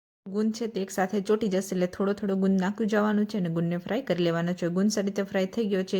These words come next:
એક પ્લેટમાં કાઢી અને થોડી વાર માટે સાઈડમાં રાખી દઈશું. તો તે જ પેનમાં અને તે જ ઘીમાં જે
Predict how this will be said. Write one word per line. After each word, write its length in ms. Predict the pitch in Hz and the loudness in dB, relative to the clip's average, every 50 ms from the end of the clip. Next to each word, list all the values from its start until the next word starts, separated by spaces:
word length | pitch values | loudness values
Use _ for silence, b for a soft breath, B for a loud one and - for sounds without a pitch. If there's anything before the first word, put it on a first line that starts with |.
| 180 - | 0 0
એક 100 | 196 - | -2 -2
પ્લેટમાં 380 | - 196 190 190 - 202 208 208 | -2 -2 -2 -2 -2 -2 0 0
કાઢી 220 | 220 220 196 196 190 | 0 2 2 2 2
અને 100 | 185 185 | 2 0
થોડી 240 | - 202 180 175 180 | 0 0 0 0 0
વાર 100 | 175 170 170 | 0 0 -2
માટે 180 | 170 175 - - - - | -2 -2 0 -2 -2 0
સાઈડમાં 380 | - 175 170 170 170 165 165 165 | 0 0 0 2 2 2 2 0
રાખી 220 | 165 165 180 170 | 0 -2 -2 -2
દઈશું. 320 | 165 170 170 - - 180 180 180 | -2 -2 -2 -2 -2 -2 -2 -2
તો 100 | 180 170 | -4 -4
તે 180 | - - 202 | 0 4 4
જ 240 | 214 214 214 - - | 4 4 2 -2 -4
પેનમાં 340 | - 196 190 190 190 202 190 | -2 0 0 0 0 0 0
અને 120 | 175 180 175 | 0 -2 0
તે 180 | 180 - 196 | 0 2 2
જ 200 | 208 202 202 - | 2 2 0 -2
ઘીમાં 320 | - 190 180 185 180 180 185 | -2 0 0 2 2 2 2
જે 80 | 220 | 2